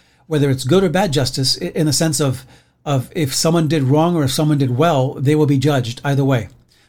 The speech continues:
So here, here's the, the ugly question we have to ask. And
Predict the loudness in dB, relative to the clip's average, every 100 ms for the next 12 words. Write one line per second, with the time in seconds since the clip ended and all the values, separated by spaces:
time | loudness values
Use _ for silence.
0 | _ -2 -2 -2 0 0 0 -2 -2 0
1 | 0 0 -2 -6 -4 -2 -2 -4 -4 -4
2 | -2 -2 -2 -2 -6 -4 -6 -6 -12 _
3 | _ _ _ _ _ _ _ _ _ _
4 | _ _ _ -8 -4 -4 -4 -12 -20 _
5 | _ _ _ _ _ _ _ _ _ _
6 | -6 -4